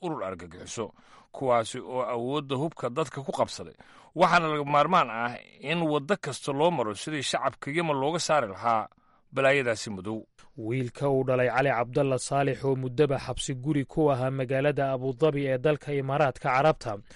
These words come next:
Speaker 2: oo markiisii ugu horreysay loo oggolaado inuu warbaahinta la hadlo, ayaa ku goodiyey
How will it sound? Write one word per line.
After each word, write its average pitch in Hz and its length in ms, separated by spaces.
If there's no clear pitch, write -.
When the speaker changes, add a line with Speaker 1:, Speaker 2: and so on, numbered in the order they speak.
Speaker 2:
oo 202 120
markiisii 190 540
ugu 165 300
horreysay 147 520
loo 147 320
oggolaado 139 560
inuu 151 300
warbaahinta 143 640
la 147 140
hadlo, 120 380
ayaa 139 320
ku - 200
goodiyey 117 680